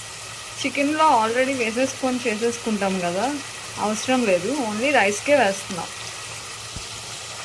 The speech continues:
ఇప్పుడు ఇందులో రైస్కి సరిపడా వాటర్ యాడ్ చేసుకోండి. మీరు ఎన్ని డబ్బాలు వేసుకుంటారో చూసి వేసుకోండి. నేనైతే ఇప్పుడు రెండు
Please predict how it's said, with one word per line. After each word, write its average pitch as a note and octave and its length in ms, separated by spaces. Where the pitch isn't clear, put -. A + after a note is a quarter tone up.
ఇప్పుడు C#4 260
ఇందులో C4+ 300
రైస్కి A#3+ 440
సరిపడా B3+ 400
వాటర్ A3 300
యాడ్ G#3+ 200
చేసుకోండి. G3+ 500
మీరు B3+ 240
ఎన్ని A#3+ 280
డబ్బాలు G#3 420
వేసుకుంటారో G#3 640
చూసి A3+ 340
వేసుకోండి. F#3+ 600
నేనైతే A#3 500
ఇప్పుడు C#4 200
రెండు A3+ 200